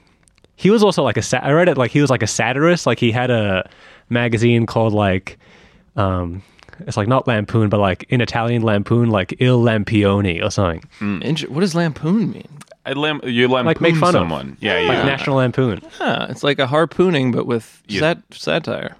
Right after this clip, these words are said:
Speaker 1: Right.
Speaker 2: Yes, you skewer them.
Speaker 1: Uh-huh.
Speaker 3: There you go.
Speaker 1: Right. So he did that. Then he, like, wrote this allegory for, like, lying or whatever. And the story's, like, a lot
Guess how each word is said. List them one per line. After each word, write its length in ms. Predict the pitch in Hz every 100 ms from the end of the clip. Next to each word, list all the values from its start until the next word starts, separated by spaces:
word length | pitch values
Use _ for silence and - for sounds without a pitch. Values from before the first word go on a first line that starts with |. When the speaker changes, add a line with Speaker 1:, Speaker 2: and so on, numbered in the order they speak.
| -
Speaker 1:
Right. 120 | 98
Speaker 2:
Yes, 300 | 101 - - 92
you 80 |
skewer 600 | 85 - - 127 120 104
them. 320 | 80 71 65 76 _ -
Speaker 1:
Uh-huh. 320 | 101 104 104
Speaker 3:
There 160 | 120
you 140 | 113 110
go. 320 | 123 127 98 - _ _ _ _ 107
Speaker 1:
Right. 260 | 98 82 _ -
So 120 | -
he 100 | 110
did 140 | 156 123
that. 300 | 110 98 -
Then 100 | 123
he, 60 |
like, 180 | 123 98
wrote 180 | 110 110
this 160 | 101 98
allegory 520 | 90 95 98 87 85
for, 160 | - 90
like, 240 | 80 80
lying 340 | 95 87 87
or 80 | 87
whatever. 360 | 82 82 82 85 - - - _ -
And 460 | 98 92 90 92 - -
the 100 | 113
story's, 300 | 123 117 101
like, 180 | 90 101
a 40 |
lot 240 | 101 -